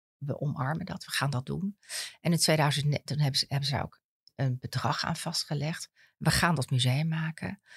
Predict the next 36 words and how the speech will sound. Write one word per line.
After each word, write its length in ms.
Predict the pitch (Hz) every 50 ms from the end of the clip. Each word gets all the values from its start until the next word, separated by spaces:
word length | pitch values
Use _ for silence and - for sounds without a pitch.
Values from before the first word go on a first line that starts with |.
| - - - _
En 120 | _ - 151
er 60 | -
is 100 | - -
meteen 280 | - 165 - 180 185 165
participatie 760 | - 165 160 - - 165 - 151 135 123 - - - - -
on-, 160 | 127 - -
gesta-, 380 | - - 135 131 - - - -
ontstaan. 440 | - 147 135 - - - 110 127 135
En 100 | 135 139
dat 180 | 135 170 196
is 100 | 208 185
zo 120 | - - 143
mooi 260 | 139 135 135 135 135
hieraan, 560 | 135 147 160 170 - - 143 147 156 156 - - _ _ _ _ _ _ _
dat 140 | - 165 160
het 80 | 156
heel 220 | - 156 170 175 143
erg 200 | - 156 - -
vanuit, 440 | - - 160 160 151 147 151 151 -
steeds 420 | - - 170 160 170 170 - -
vanuit 220 | - 147 151 143 143
de 40 | 143
bevolking 580 | - 139 135 160 147 - - 120 117 113 - 131
is. 220 | 139 - - - _ _ _ _ _ _ _ _ _ _ _ _
En 200 | - 147 131 -
ook 220 | - 135 - - -
wat 220 | 185 151 135 127
wij 220 | 127 131 131 143 165
nu 100 | 175 170
doen 180 | 165 165 170
als 180 | 165 135 - -
kwartiermakers 680 | - - - - - 147 151 151 147 147 - - 131 -
is 80 | - -
steeds 300 | - - 147 151 - -
mensen 400 | 143 135 135 139 143 - - 135
bevragen: 680 | 135 135 - - - 127 123 131 139 - - - -